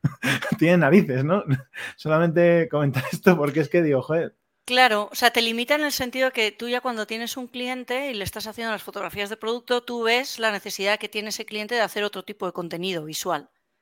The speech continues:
Speaker 2: Entonces, tú
Speaker 1: Claro.
Speaker 2: también quieres participar ahí, sobre todo, no es porque quieras que te encapriche, sino porque tienes la capacidad de hacerlo. Entonces,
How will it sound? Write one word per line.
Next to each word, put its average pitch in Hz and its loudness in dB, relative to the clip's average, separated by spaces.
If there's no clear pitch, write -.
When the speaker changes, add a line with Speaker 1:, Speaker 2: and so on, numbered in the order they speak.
Speaker 2:
Entonces, 208 -2
tú - -8
Speaker 1:
Claro. - -10
Speaker 2:
también 202 2
quieres 202 -2
participar 180 -2
ahí, 233 4
sobre 202 0
todo, 233 2
no 220 -6
es 220 -8
porque 233 -6
quieras 214 -2
que - -20
te 180 -12
encapriche, 190 -4
sino 180 -6
porque 170 -12
tienes 214 -4
la 240 -4
capacidad 185 -6
de 165 -8
hacerlo. 208 -10
Entonces, 214 2